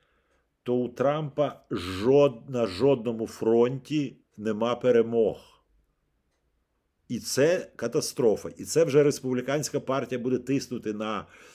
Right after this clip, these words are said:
Трампа і казати: Слухай, чувак, ти тут нам всім такі надії посіяв, і добрива покидав на ці надії, і надії виросли.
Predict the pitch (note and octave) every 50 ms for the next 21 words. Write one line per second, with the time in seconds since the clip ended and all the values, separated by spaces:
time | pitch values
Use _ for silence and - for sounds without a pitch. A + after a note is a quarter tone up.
0 | _ - A2 B2 C#3 D3 C3+ D3+ C3 A2+ B2+ B2 B2+ - - D3 A#2+ A2 G#2+ G2
1 | G2+ - A#2+ B2 A2+ F#2 D#2 - - - C#3 C3+ C#3 - - - A#2+ A2+ A2 G#2+
2 | - - A#2+ G#2 - G2+ G2+ A#2+ G#2+ G#2+ A2+ A2+ C3 G3 A3 A3 G#3 C#3+ - -
3 | _ _ _ _ _ _ _ - _ - B2+ - - - C3+ A#2+ G#2+ E2+ B1+ -
4 | - _ _ _ _ _ _ _ _ _ _ _ _ _ _ _ _ _ _ _
5 | - _ _ _ _ _ _ _ - - _ _ _ _ _ _ - A#2+ G#2+ G2+
6 | C3+ F#3 A3+ A3+ G#3+ E3 D#3 C3 B2+ - - A#2+ - - G#2 F2+ G#2 F#2+ F2 F2
7 | F2+ E2 - F2 E2+ E2 E2+ D#2+ D2+ E2 E2 D#2 D#2+ - - G#2+ G2 G#2 G#2+ G#2
8 | G2+ B2+ C#3+ C3+ B2 F#2 G2+ E3 A#3 B3+ B3 G#3 - - - F#2+ E2 C#2+ - -